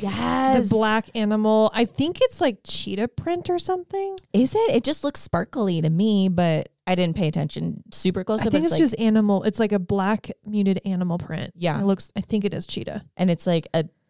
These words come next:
Speaker 1: mock turtleneck again.
Speaker 2: It looks so good.
Speaker 1: So cute on her with the black and white skirt or
Speaker 2: Mm-hmm.
Speaker 1: apron. I love that.
Speaker 2: Mm-hmm.
Speaker 1: Love that
Speaker 2: Mm-hmm.
Speaker 1: look.
Speaker 2: And I think, you know, all, I think it's Phoebe too. Phoebe's got the,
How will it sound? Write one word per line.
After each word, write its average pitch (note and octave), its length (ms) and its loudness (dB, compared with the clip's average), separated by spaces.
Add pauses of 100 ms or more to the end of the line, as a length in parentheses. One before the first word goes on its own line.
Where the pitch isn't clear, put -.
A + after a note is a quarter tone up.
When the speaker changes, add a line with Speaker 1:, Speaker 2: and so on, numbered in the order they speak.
Speaker 1:
mock E3+ 300 -4
turtleneck E3 540 0
again. F3 340 0
Speaker 2:
It - 20 4
looks A3+ 200 2
so A#3 500 0
good. F#3+ 400 -2
Speaker 1:
So F#3+ 360 2
cute F#3+ 220 0
on E3+ 140 2
her E3+ 80 0
with E3 120 0
the E3+ 60 -2
black D#3 300 -2
and E3+ 140 -2
white D3+ 240 -4
skirt D3+ 580 -4
or G#3 280 2
Speaker 2:
Mm-hmm. G#3 100 2
Speaker 1:
apron. D#3+ 480 -2 (100)
I D3+ 60 -2
love D3+ 220 -4
that. G3 200 -2
Speaker 2:
Mm-hmm. F#3+ 200 0 (180)
Speaker 1:
Love F3 180 -4
that F#3 120 0
Speaker 2:
Mm-hmm. F#3 80 2
Speaker 1:
look. - 240 -12 (340)
Speaker 2:
And A3+ 100 4
I A#3+ 60 6
think, F4 320 0 (100)
you A#3+ 140 2
know, F#3+ 260 0 (100)
all, C4 220 0 (380)
I A3+ 80 -2
think F4 200 0
it's A#3 160 0
Phoebe G3+ 280 4
too. A3 340 6
Phoebe's G#3 340 4
got F#3 340 -2
the, F#3 360 0